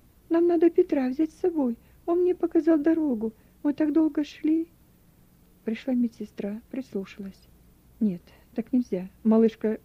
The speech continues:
возбудоражит всех в палате. Надо её положить отдельно в маленькой комнате». Маленькая комната, так её называли. Маленькая комната или тихая комната. Туда попадали больные, чей последний час был недалёк.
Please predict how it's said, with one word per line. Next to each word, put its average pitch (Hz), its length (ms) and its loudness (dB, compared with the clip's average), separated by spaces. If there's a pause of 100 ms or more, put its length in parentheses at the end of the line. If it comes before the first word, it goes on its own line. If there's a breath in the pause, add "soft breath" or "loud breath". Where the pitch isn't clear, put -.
возбудоражит 214 680 -2
всех - 280 -6
в - 20 -20
палате. 202 460 -6 (340 soft breath)
Надо 214 240 4
её 208 140 2
положить 233 440 -2
отдельно 254 440 -4
в 190 80 -8
маленькой 196 360 -8
комнате». 196 540 -12 (1400)
Маленькая 269 440 2
комната, 214 500 -2 (500 soft breath)
так 277 200 -2
её 247 100 4
называли. 247 520 -2 (360)
Маленькая 254 420 2
комната 240 500 -4 (120)
или 277 180 -2
тихая 233 460 -4
комната. 185 520 -10 (560 soft breath)
Туда 285 240 2
попадали 254 440 0
больные, 226 540 2
чей - 180 -4
последний 302 520 0
час 226 300 -2 (140)
был 196 220 -6
недалёк. 208 560 -4